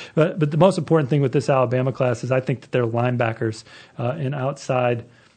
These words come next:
uh, outside edge guys are, um, uh, really elite. Uh, Drew Sanders, Demouy Kennedy, Quandarius Robinson, Will Anderson, um, are, are terrific.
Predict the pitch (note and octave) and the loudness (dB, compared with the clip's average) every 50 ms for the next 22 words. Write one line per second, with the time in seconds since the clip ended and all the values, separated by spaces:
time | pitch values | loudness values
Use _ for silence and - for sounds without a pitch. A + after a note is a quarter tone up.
0 | _ _ - - - - B2+ B2 A#2+ A#2 B2 C#3 - - - F#3+ C#3+ - _ _ | _ _ -20 -16 -10 -8 -6 -4 -4 -4 -4 -6 -8 -10 -10 -10 -12 -12 _ _
1 | _ _ - - C#3 C3 C3 - - - C3 B2+ B2 A#2+ C3 - - - B2+ B2+ | _ _ -6 -2 -2 -2 -2 -4 -2 0 0 0 0 0 -4 -6 -6 -4 -4 -4
2 | C3 C3 A#2+ B2+ A#2 A2 A2 A2+ A2 G#2+ - - - - - B2 A#2+ A#2 A2+ A2+ | -4 -4 -4 -4 -4 -4 -4 -6 -6 -8 -10 -14 -16 -10 -6 -2 -2 0 0 -2
3 | A2+ C#3+ A#3 F3 A#2+ A#2 A2+ A#2+ B2 B2 B2 A#2 - _ _ _ _ _ _ _ | -4 -4 -6 -6 -6 -4 -4 -6 -6 -8 -10 -12 -14 _ _ _ _ _ _ _
4 | _ - - - - - - - - _ - C3 A#2 A#2+ A#2 A2+ A2+ B2+ C3 B2 | _ -20 -20 -20 -20 -20 -20 -20 -18 _ -6 -4 -4 -4 -4 -2 0 2 2 2
5 | A#2 A#2 A2 G#2+ A2 A2+ A#2 A2+ - - - - - - _ _ _ _ _ _ | 2 0 0 -2 -2 -2 -2 -4 -4 -8 -12 -16 -18 -18 _ _ _ _ _ _
6 | - B2+ B2+ A#2+ B2+ C3+ C3 C3 A2+ C3 C#3 C3+ B2 - - C3 B2+ B2+ B2+ B2+ | -10 -8 -6 -6 -6 -6 -6 -6 -4 -4 -2 -4 -2 -2 -2 0 0 0 0 0
7 | A#2+ A2+ A#2 A2+ A#2 A#2+ A#2+ A#2 - - B2+ B2 B2 A#2 B2 B2 A#2 - B2+ A#2 | -2 -2 -2 -2 -2 0 -2 -2 -2 -4 -2 -2 -2 -2 -4 -6 -6 -4 -6 -4
8 | A2 A#2+ B2 B2 A#2+ A2+ - A#2+ A#2 A2+ A2+ A#2 A#2+ A2+ A2+ - B2 A#2 A2+ A2+ | -2 -2 -2 -2 -2 -2 -2 -2 -2 0 0 0 -2 -4 -4 -4 -6 -4 -2 -2
9 | B2 B2 A#2+ B2 A#2+ A#2+ B2 A#2+ A#2+ A2 - - A#2+ A2 G#2+ - - - - - | 0 0 0 0 -2 -2 -2 -2 -4 -6 -6 -6 -6 -6 -8 -10 -16 -20 -20 -20
10 | - _ _ - A#2+ A2+ A2+ A2+ A#2 B2 - - A#2 A2+ A2 A2 A2 - C3+ A2+ | -20 _ _ -12 -8 -6 -6 -6 -6 -8 -8 -8 -8 -6 -6 -8 -8 -10 -10 -10
11 | A2+ A2 - - - A#2+ A2 G#2+ - - D3 - - - | -10 -10 -12 -10 -8 -8 -8 -8 -10 -14 -18 -20 -20 -20